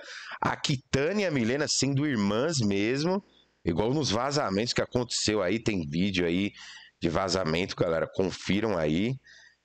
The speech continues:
É, é lançado aí a sinopse oficial dos personagens de Mortal Kombat, né? É oficial.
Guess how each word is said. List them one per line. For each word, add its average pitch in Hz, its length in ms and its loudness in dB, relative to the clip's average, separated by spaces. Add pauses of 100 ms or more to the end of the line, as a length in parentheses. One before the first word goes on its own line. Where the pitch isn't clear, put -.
(200)
É, 98 1000 0 (760)
é 131 200 2
lançado 160 920 0
aí 139 440 0 (400)
a 220 160 0
sinopse 139 880 0
oficial 147 1080 0
dos - 400 0
personagens 107 1160 0 (420)
de 107 140 0
Mortal 98 400 0
Kombat, 71 560 -6
né? 85 160 0
É 90 80 0
oficial. 113 840 -2